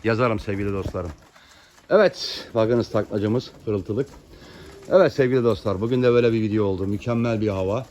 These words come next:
Ama şöyle gördüğünüz çatıya, yani çatıdan hepsi havaya kalktı. Bu,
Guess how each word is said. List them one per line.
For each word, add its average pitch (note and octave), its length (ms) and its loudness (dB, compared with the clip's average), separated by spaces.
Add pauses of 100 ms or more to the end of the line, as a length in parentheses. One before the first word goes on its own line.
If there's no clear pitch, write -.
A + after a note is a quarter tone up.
(360)
Ama B2+ 360 -2
şöyle A#2 340 2
gördüğünüz A#2+ 500 2
çatıya, B2+ 500 0 (580)
yani A#2 160 -2
çatıdan E3 420 2
hepsi F3+ 340 4
havaya D#3+ 300 4
kalktı. G#2 360 -4 (160)
Bu, C3+ 280 0